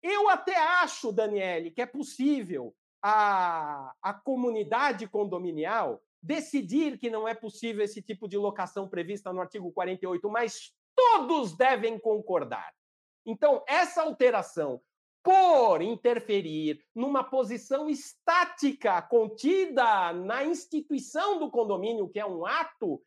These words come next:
publicitário, dá publicidade à convenção, eu comprei com essa expectativa. Eu não posso ter o meu direito de propriedade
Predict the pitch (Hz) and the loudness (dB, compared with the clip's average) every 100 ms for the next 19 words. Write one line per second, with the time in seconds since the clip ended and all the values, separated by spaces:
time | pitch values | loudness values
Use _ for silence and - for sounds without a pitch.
0 | _ _ _ _ 339 370 208 302 349 349 | _ _ _ _ 2 2 2 0 0 -2
1 | 294 - 196 226 185 262 285 320 226 294 | -8 -4 0 2 2 0 0 -4 -4 -2
2 | - - 202 143 240 262 190 190 220 208 | -4 -6 -6 0 2 2 0 -4 -4 -4
3 | 185 160 - 262 - _ - 311 349 349 | -4 -6 -2 -2 -4 _ -6 0 0 2
4 | 285 202 - 269 311 - 233 247 269 254 | 2 2 0 -2 -2 -2 -2 -2 -4 -8
5 | 247 247 247 - 208 262 226 269 277 277 | -8 -8 -8 -8 -6 -4 -2 -2 -2 0
6 | 294 - 269 196 254 262 233 226 226 202 | 0 -2 -8 -4 2 2 4 4 4 4
7 | 214 220 214 185 - 202 - 180 160 160 | 0 0 -4 -10 -8 -8 -6 -4 -2 0
8 | 156 160 | -2 -4